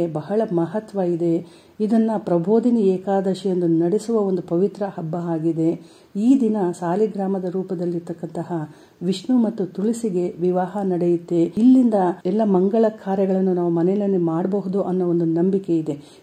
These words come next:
ಈ ವರ್ಷ ತುಳಸಿ ವಿವಾಹ ನವೆಂಬರ್ ಹದಿನೈದರಂದು ಬಂದಿದೆ. ಅಂದ್ರೆ ನಮ್ಮ ಪುರಾಣಗಳ ಪ್ರಕಾರ ಭಗವಂತ ವಿಷ್ಣು ಶುಕ್ಲ ಪಕ್ಷದ ಆಷಾಢ ಮಾಸದ ಏಕಾದಶಿಯ ಮುನ್ನ ಯೋಗ ನಿದ್ರೆಗೆ ಜಾರ್ತಾರೆ. ಕಾರ್ತಿಕ ಉತ್ಥಾನ ಏಕಾದಶಿ ಎಂದು ಎಚ್ಚರಗೊಳ್ತಾರೆ.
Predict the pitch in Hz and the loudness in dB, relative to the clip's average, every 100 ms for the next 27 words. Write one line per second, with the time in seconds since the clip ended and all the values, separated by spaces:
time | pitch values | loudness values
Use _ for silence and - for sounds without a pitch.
0 | 226 254 294 214 196 214 170 170 202 226 | 0 4 6 4 2 -2 -2 -2 -2 0
1 | 247 196 185 175 170 180 170 165 - - | -2 0 0 0 -2 -2 -4 -6 -16 -2
2 | 170 175 233 233 220 - 165 185 208 202 | 2 4 4 4 0 -2 -4 0 0 0
3 | 180 180 180 170 - - 170 170 156 160 | 0 0 0 -4 -8 0 4 4 4 2
4 | - - - - 196 226 233 196 190 190 | -2 -10 -20 -10 0 2 2 2 2 2
5 | 185 190 190 240 247 220 220 190 196 190 | 0 -2 0 2 2 0 -2 -4 -4 -4
6 | 160 175 196 233 240 226 180 185 - 190 | -4 -4 -2 0 0 0 -4 -4 -2 0
7 | 185 - - - 214 - 247 233 220 - | 0 -4 -20 -12 -12 -4 -2 -2 -4 -4
8 | 196 185 170 175 170 190 233 226 185 180 | -4 -2 -2 -4 -4 -4 -2 -2 -2 -2
9 | 196 180 165 170 170 175 202 196 190 185 | -4 -2 -2 -2 -4 -2 -2 -4 -6 -4
10 | 170 190 247 196 170 180 185 185 180 170 | -2 2 2 2 -2 -2 0 0 0 -2
11 | 170 170 170 165 165 165 165 165 165 - | -4 -2 -2 -4 -4 -2 0 0 -2 -20
12 | _ - 190 214 247 226 214 185 - 202 | _ -8 -6 -4 -4 0 -2 -2 -4 -4
13 | 226 220 180 190 190 196 180 - 175 180 | -2 -2 -2 -2 -2 -4 -4 -4 -4 0
14 | 165 165 185 175 170 165 165 160 | -2 -2 -4 -2 -2 -4 -2 -2